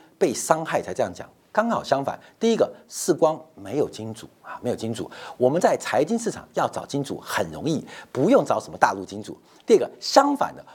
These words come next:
我们在大陆的这个绿色通道，其实假如要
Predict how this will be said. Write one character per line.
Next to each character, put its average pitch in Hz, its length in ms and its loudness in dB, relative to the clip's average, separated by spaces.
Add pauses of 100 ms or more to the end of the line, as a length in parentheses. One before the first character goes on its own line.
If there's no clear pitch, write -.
我 - 80 -4
们 127 100 -4
在 151 120 6
大 233 400 4
陆 156 280 -6
的 95 240 0 (240)
这 - 140 -4
个 101 340 4 (100)
绿 202 140 2
色 156 140 4
通 165 180 0
道， 180 240 6 (200)
其 220 280 2
实 135 300 2 (140)
假 85 440 6
如 113 180 -6
要 185 140 6